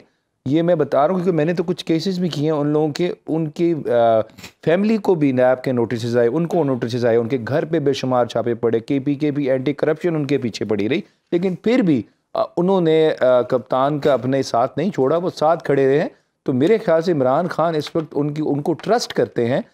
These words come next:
The issue is of trust। He needs someone who can, he can trust। और उसने डिलीवर भी की है as a minister रह के। तो मेरे ख्याल से under current circumstances, it is an excellent choice,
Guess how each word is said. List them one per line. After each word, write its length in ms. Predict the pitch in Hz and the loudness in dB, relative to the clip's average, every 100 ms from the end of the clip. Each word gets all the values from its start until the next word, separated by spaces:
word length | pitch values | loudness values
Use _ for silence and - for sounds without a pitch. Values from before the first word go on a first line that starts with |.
| _ _ - | _ _ -6
The 100 | - | -2
issue 260 | 175 - 208 | -2 0 0
is 180 | 196 170 | 0 0
of 120 | 175 - | -2 -2
trust। 320 | 170 147 - 117 | 0 0 -2 -6
He 160 | 113 147 | -2 0
needs 220 | 170 185 - | 0 -2 0
someone 320 | 170 180 185 | -2 0 -2
who 100 | 160 | -2
can, 160 | 175 | -2
he 120 | 147 151 | -2 -2
can 100 | 165 151 | -4 -2
trust। 320 | 170 139 - - _ - | -2 -2 -6 -16 _ -6
और 120 | 175 | -4
उसने 260 | 165 - 180 | -2 -2 -2
डिलीवर 340 | 127 110 120 | 0 0 0
भी 140 | 147 170 | 0 -2
की 180 | 170 175 | 0 2
है 120 | 170 | 4
as 60 | 170 | 2
a 60 | |
minister 320 | 151 135 131 | 0 -2 -2
रह 260 | 170 135 139 | 0 0 0
के। 120 | 139 | -2
तो 120 | 175 | -4
मेरे 200 | 170 175 | 0 0
ख्याल 300 | 196 180 156 | 2 2 2
से 160 | 147 190 - _ _ - | 2 -4 -6 _ _ -4
under 220 | 165 208 | 0 0
current 340 | 208 185 196 175 | 2 0 2 0
circumstances, 800 | 151 165 139 - 127 120 147 131 | 0 -2 -2 -2 -2 -2 -4 -2
it 200 | 127 139 | -2 -2
is 60 | 127 | -2
an 80 | 127 - | -2 -4
excellent 460 | 180 - 185 156 120 | -4 -2 0 -2 0
choice, 340 | 110 135 | 2 2